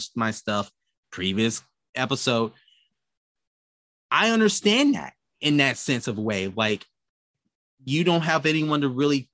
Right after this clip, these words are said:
talk about, so you, you use that for other things.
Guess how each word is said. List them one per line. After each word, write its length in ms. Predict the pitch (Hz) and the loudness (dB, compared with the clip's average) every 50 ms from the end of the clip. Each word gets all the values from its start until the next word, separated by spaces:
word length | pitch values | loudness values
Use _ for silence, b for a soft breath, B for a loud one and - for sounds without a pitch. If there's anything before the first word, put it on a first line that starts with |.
| _ _ _ _ _ | _ _ _ _ _
talk 300 | - - - 175 180 - | -6 -2 0 0 0 0
about, 400 | - 202 202 214 220 233 226 220 _ - | -2 -2 0 2 2 2 0 -2 _ -16
so 560 | - - - 170 160 160 156 151 147 - - _ _ _ _ _ _ _ 127 127 | -10 -4 -2 0 0 0 0 -2 -6 -8 -10 _ _ _ _ _ _ _ _ -10
you, 260 | 147 170 160 147 98 - _ | -6 -6 -6 -6 -10 -12 _
you 100 | - 165 160 | -8 -6 -6
use 440 | 147 139 131 139 180 220 240 233 | -6 -6 -2 0 2 2 2 2
that 220 | 185 185 156 143 - | 2 2 2 0 0
for 180 | - 143 - | -4 -4 -2
other 180 | - 143 120 123 | -2 -2 -2 -4
things. 560 | 117 - - 220 233 202 - - - - - | -8 -6 -6 -4 -2 -4 -4 -6 -10 -20 -20